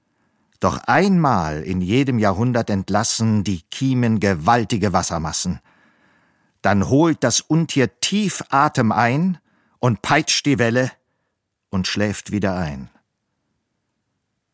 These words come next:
Viel tausend Menschen im Nordland ertrinken. Viel reiche Länder und Städte versinken.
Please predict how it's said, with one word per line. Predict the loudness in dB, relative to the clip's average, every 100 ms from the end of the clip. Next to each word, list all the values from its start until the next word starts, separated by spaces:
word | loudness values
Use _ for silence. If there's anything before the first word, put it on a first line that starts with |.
| _ _
Viel | -8 -2 0
tausend | 0 -2 0 0 0
Menschen | 0 0 0 0
im | 2
Nordland | 2 0 -2 -4 -2
ertrinken. | -6 -6 -4 -4 -6 -12 -14 _ _ _ _ _ _ _ _ _
Viel | -4 0 0
reiche | 2 0 0 0
Länder | 0 2 2 2 0
und | -4
Städte | -4 -4 -4 -4
versinken. | -4 -4 -4 -8 -12 -18